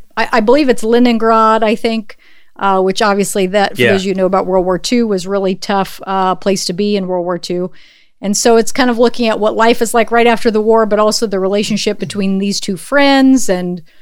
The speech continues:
Speaker 1: you know, are they more than friends? And, and, uh, what the girl who's super tall and really thin, she works in a hospital for a lot of veterans who have come back from the war in really bad shape.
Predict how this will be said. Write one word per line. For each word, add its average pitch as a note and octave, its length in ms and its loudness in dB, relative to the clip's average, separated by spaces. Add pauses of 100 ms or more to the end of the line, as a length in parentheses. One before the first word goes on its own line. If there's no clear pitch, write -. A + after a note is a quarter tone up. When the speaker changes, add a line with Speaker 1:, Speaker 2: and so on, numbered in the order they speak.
(200)
Speaker 1:
you F#3+ 140 -6
know, E3 60 -4
are E3+ 100 -4
they F3 100 -4
more C4 300 4
than C4 180 4
friends? B3 720 2
And, F#3 460 -4
and, F3+ 420 -6
uh, F#3 400 0 (240)
what G3+ 340 -4 (160)
the G#3 460 2
girl B3 240 4
who's B3 220 0
super C4 680 0 (240)
tall G3+ 640 4
and G#3 160 -2
really C4 220 4
thin, F#3+ 640 0 (420)
she - 160 -4
works C#4 300 2
in C4 80 2
a - 20 -2
hospital G3+ 840 -2 (640)
for A3 160 2
a G#3+ 60 6
lot G#3+ 260 4
of A3 120 2
veterans G#3 640 2
who G#3+ 100 -2
have F#3+ 140 -2
come G#3 140 -2
back F#3+ 180 0
from F#3+ 120 -6
the F#3 60 -2
war F3+ 400 0
in E3+ 140 -6
really F3 180 -2
bad F3 240 -6
shape. A3 400 0